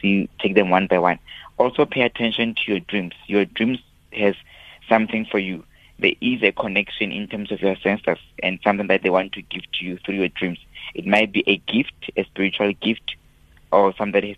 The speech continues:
to do with where you come from. So pay attention to your dreams.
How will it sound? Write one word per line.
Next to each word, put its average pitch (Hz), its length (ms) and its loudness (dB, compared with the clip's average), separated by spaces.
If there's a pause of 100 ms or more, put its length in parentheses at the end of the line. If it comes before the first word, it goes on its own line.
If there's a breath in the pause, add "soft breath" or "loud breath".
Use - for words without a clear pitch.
to 98 80 -10
do 98 260 -6
with 101 280 2 (160)
where 98 160 0
you 98 100 -2
come 95 220 -4
from. 87 260 -6
So 95 160 2
pay 117 240 0
attention 104 560 -4
to 104 80 -4
your 90 100 0
dreams. 90 280 -4